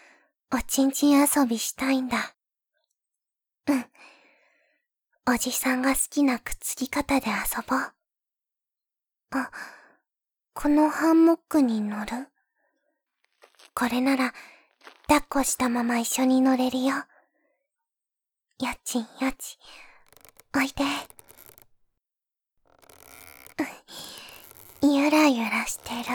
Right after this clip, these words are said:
おじさんは赤ちゃんだから、ゆらゆらするの、安心する？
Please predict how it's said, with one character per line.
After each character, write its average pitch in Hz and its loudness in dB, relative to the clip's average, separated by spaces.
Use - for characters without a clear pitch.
お 247 -6
じ 262 -2
さ 277 0
ん 269 0
は 277 2
赤 302 -4
ち - -6
ゃ 277 0
ん 240 -2
だ 226 -6
か - -8
ら、 226 -6
ゆ 359 4
ら 392 4
ゆ 330 4
ら 247 0
す - -6
る 240 -2
の、 214 -8
安 262 2
心 277 0
す - -6
る？ 294 -2